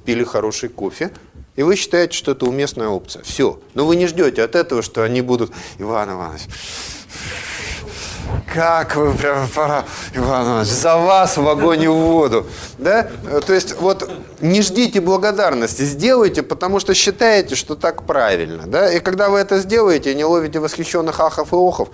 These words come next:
вы совершили правильный поступок. Да? Людям вкусно, но вам это не нужно, вас это делает независимым. Да? Вы не ждёте: «Эх, сволочи, твари неблагодарные», понимаете? Знали бы они, чё, сколько я зарабатывал когда-то, чтобы купить эту кофеварку. Да?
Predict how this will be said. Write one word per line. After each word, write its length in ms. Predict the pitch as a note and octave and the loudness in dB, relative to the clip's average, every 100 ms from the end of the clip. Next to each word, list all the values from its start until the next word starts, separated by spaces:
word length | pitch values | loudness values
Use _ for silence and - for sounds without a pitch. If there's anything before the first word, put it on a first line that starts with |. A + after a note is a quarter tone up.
| - | -10
вы 140 | - C#3+ | -4 0
совершили 420 | D3+ D3 E3+ D#3+ | 0 0 0 -4
правильный 400 | D3 D#3+ D#3+ B2+ | 0 0 2 -2
поступок. 520 | A#2 A2 - F2+ E2 | -4 -6 -6 -8 -4
Да? 200 | A#2+ D3 - - - - | 0 0 -2 -18 -18 -18
Людям 680 | - A2+ B2 E3+ D3 C#3+ - | -14 -2 2 2 2 -2 -6
вкусно, 560 | - - F#3 - G#3+ - - | -6 -2 -2 -2 -6 -8 -6
но 120 | C3+ | -2
вам 260 | D3 F#3 E3+ | 2 2 2
это 160 | C#3+ D3 | -2 -4
не 120 | D3 | -4
нужно, 280 | D#3 A#2 A2+ | -4 -4 -2
вас 220 | C#3+ - | -2 -4
это 140 | G#2+ | -6
делает 320 | G#2 A2 G2+ | -4 -2 -2
независимым. 600 | A2 A2 B2 G2+ F2+ E2 | -4 -4 -4 -4 -10 -8
Да? 120 | G2 A#2+ | -4 -2
Вы 160 | G#2+ | -4
не 100 | G#2+ | -6
ждёте: 220 | A2+ B2+ | -2 0
«Эх, 80 | C3 | -2
сволочи, 460 | - C3+ B2 G2 F#2 | -4 -4 -2 -2 -8
твари 300 | A2 B2 G#2+ | -2 -2 -2
неблагодарные», 720 | G2+ F#2+ G2 G2 G2 F2+ F2+ | -4 -4 -2 0 0 -2 -6
понимаете? 440 | - G#2 A#2 A#2+ | -6 -6 -4 -2
Знали 320 | G2+ B2+ C3+ A#2+ | -2 -2 0 0
бы 160 | A#2+ | -2
они, 260 | A#2 C3 B2 - - - - B2 - | -2 -2 -4 -6 -12 -14 -14 -14 -6
чё, 220 | F#3 D3 - - | 0 0 -2 -4
сколько 380 | - A3+ G3+ G3+ | 0 2 4 4
я 140 | F3+ | 4
зарабатывал 760 | E3 F#3 E3+ G3 F#3 F3 E3 | 4 4 4 2 4 4 4
когда-то, 440 | C#3 D#3 D3 F3+ D3 | 2 2 2 2 0
чтобы 200 | - C#3+ | -2 -2
купить 340 | D#3+ D3+ D#3 | -2 -2 -2
эту 160 | C3+ C#3 | -2 -2
кофеварку. 640 | C#3+ C#3 C3+ D3 C3+ - | 0 0 2 4 2 0
Да? 240 | A2 C#3+ | 0 0